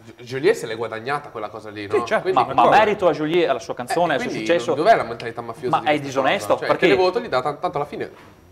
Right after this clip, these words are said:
Speaker 1: Cioè,
Speaker 2: Sì,
Speaker 1: non
Speaker 2: ma
Speaker 1: conta
Speaker 2: chi se ne
Speaker 1: solo
Speaker 2: frega.
Speaker 1: quello.
Speaker 2: Cioè, se-, secondo
Speaker 3: È
Speaker 2: me si
Speaker 3: disonesta
Speaker 2: po-, si
Speaker 3: questa
Speaker 2: poteva
Speaker 3: cosa.
Speaker 2: dire che vogliamo,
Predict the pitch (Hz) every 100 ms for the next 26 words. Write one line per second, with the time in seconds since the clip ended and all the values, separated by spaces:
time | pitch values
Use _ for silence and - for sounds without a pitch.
0 | _ - - 214 165 123 - - - 131
1 | 131 139 113 107 101 - - - 151 170
2 | - 170 208 160 156 180 156 - 151 160
3 | 160 160 185 147 - 135 - - - 131
4 | 143 160 165 156 -